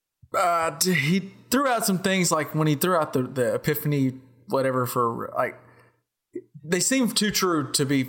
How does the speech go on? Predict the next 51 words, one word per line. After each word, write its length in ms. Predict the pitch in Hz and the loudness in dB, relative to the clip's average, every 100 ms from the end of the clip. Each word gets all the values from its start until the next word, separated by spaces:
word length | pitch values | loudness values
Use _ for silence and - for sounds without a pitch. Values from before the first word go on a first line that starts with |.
| - | 0
like, 340 | 131 - - | -2 -2 -4
too 280 | - 180 170 | 0 0 0
specific 720 | - - 127 165 156 - - | 0 0 2 0 0 -4 -2
to 80 | 127 | -2
be 120 | 123 | -2
fake, 420 | 113 127 98 - - | -2 -2 -4 -10 -8
in 160 | 120 113 | -4 0
my 220 | 110 104 | 2 0
opinion. 540 | - 117 113 - 127 - - - _ _ _ _ - | 0 -4 -4 -10 -14 -12 -12 -12 _ _ _ _ -4
But 180 | 151 160 | -2 2
also, 420 | 151 170 160 175 | 2 2 2 2
when 140 | 151 147 | 2 0
he 60 | |
first 280 | 131 156 139 | 0 0 0
said 140 | 143 | 0
that 160 | 131 131 | 0 0
they 80 | 135 | 0
were 100 | 123 | 0
gonna 120 | 117 | -2
print 180 | 139 135 | 0 0
off 140 | 127 | 0
the 60 | 127 | -2
entirety 360 | 131 131 120 | 0 0 0
of 80 | 117 | -4
Wikipedia, 720 | 113 127 127 131 135 123 110 - - - | -6 -4 -4 -2 0 2 -2 -6 -18 -4
I 60 | 135 | -2
also 260 | 135 127 | 0 -2
was 100 | 123 | -2
thinking, 500 | - 123 127 120 120 - - - | -2 -2 -2 -6 -8 -14 -12 -2
what 120 | 151 | 0
about 220 | 156 156 | 0 -2
the 60 | 135 | -2
people 240 | 151 147 | -2 0
that 80 | 135 | -2
say 140 | 139 | 0
we 120 | 131 127 | 0 0
should 160 | 117 | 0
go 160 | 131 127 | -2 -2
green? 300 | 127 139 120 | 0 -2 -2
They're 80 | 135 | -2
just, 400 | 135 - - - | -2 -2 -4 -6
just 340 | 127 - - | -4 -4 -6
killing 480 | - 175 175 131 113 | -4 -2 0 0 -2
the 80 | 113 | -4
trees 320 | 139 139 117 | -2 -2 -2
by 120 | 104 | -4
printing 280 | - 123 120 | -4 -6 -2
off 220 | 117 127 | -2 -2
that 140 | 104 107 | -2 -2
whole 160 | 104 | -4
thing. 300 | - 117 - | -6 -12 -14